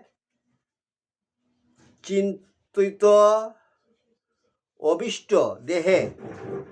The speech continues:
সূক্ষ্ম ভগবানের সেবা এবং বাহিরে স্থূল দেহে গুরু সেবাই রাগমার্গের একমাত্র সাধনার সোপান। সুতরাং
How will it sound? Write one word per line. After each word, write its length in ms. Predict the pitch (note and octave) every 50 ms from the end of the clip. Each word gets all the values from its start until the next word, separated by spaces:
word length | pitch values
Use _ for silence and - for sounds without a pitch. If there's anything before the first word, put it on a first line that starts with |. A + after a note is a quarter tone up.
| - _ _ _ _ _ _ _ _ _ _ _ _ - - - _ -
সূক্ষ্ম 460 | - - - G3 F#3+ - - - - A#3 A#3 A3 F#3 E3+ - - _ _ _ - A#2
ভগবানের 680 | C3 D#3 F3 F3 F#3 G#3+ G#3 G#3+ G#3+ G#3 G#3+ G#3+ G#3+ G3
সেবা 460 | - - - F#3+ F#3 F3 E3 D3+ A#2+ G2 F#2+ - _ _ _ _ _ _ _ _ _ _ _ _ -
এবং 360 | C#3+ D3+ E3+ F#3 A3+ A3 F3+ C#3+ B2+ A2+ - _ _ _
বাহিরে 560 | A#2 C3 D3 D#3+ D#3+ F#3 A3+ A3+ A3 G3 D#3 A#2+ G2 - -
স্থূল 400 | - - - - - F3 F3 F3+ F#3 F3+ F3
দেহে 360 | E3+ F#3 F#3+ G3+ G#3 F#3+ D3+ C3+ - - _ _ _ _ _ _ _ _ _ _ _ _ A#3 A3+ A#3+ _ _ C#4 _ _ _ _ - - - _ _ _ _ _ - C3+ B2+ C3
গুরু 240 | F3 G3+ G#3+ A3+ A3+ A3
সেবাই 480 | - - G3+ G3 F3+ G3+ A#3 A#3+ A#3 G3 D#3+ C3 - - _ _ _ _ _ _ _ -
রাগমার্গের 1000 | D3+ E3 F3+ F3+ E3+ E3 F3+ F3+ F3+ F3+ F#3 F3+ D#3+ E3 F#3 F#3+ G3 G3 G3+ G3+ F3+ E3 F3 E3+
একমাত্র 500 | D#3+ - - E3+ F3 F3 E3+ _ - E3+ F#3 F#3 G3 G3+ G3
সাধনার 680 | G3+ - E3 D#3+ D3+ D3 E3+ E3+ F3+ F#3 F#3 F#3+ F#3+ F3+
সোপান। 520 | - - - C3 B2 - C#3 D3 C#3 A#2 F#2 - _ _ _ _ _ _ _ _ _ _ _ _ _ _ _ _
সুতরাং 520 | - - E3+ E3+ - G#3+ A3+ A3 G3+ E3